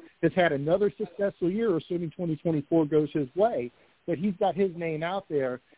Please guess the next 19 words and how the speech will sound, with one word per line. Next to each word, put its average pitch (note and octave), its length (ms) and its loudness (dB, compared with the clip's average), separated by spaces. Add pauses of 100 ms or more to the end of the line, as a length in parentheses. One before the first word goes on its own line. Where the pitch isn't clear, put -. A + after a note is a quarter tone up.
(160)
uh, D#3 360 4
and F3 120 -6 (100)
untainted F3 920 2
by D3+ 380 0
a D#3 180 2 (120)
poor F#3 220 4
year E3+ 340 0
of - 120 -6
performance D3+ 580 0
that D#3+ 260 4
seems D#3 260 -4
inevitable C#3+ 480 -2
with B2+ 160 -6
Stewart-Haas C3+ 500 -4
Racing B2+ 340 -2
next G#2+ 240 -10
year. A2+ 200 2
So, C3+ 180 4 (640)
yeah, C4 360 2